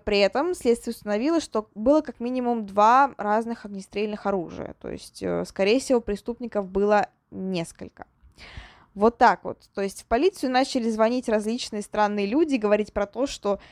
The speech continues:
это они совершили эти убийства. Естественно, полиция, а, ехала, проверяла их, ничего не находила. Это еще больше задерживало следствие. В общем, началась полнейшая суматоха.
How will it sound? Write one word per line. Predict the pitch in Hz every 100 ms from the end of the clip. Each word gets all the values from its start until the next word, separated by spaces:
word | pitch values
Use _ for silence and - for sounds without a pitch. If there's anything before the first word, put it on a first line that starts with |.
| -
это | - 208 226
они | 233 247
совершили | 226 196 185 190 196 185
эти | 185 -
убийства. | 185 226 381 - 330 294
Естественно, | 240 226 220 220 214
полиция, | 208 214 214 220 - 208 202 196 - - - _
а, | - 196 196
ехала, | 214 233 220 196
проверяла | 196 196 196 220 339 311
их, | 196 -
ничего | 233 208 208
не | 202
находила. | 190 208 196 226 330 320 294
Это | 262 190 196 190 185
еще | 196 202 - 202
больше | 208 214 208 - 202
задерживало | 196 196 214 196 196 185 185
следствие. | - 247 302 320 285 277 269 - - _ -
В | 233
общем, | 311 - 262
началась | 220 - 202 214 254 - _
полнейшая | 208 202 196 196 196 - 214 196 -
суматоха. | - - 202 202 202 180 - -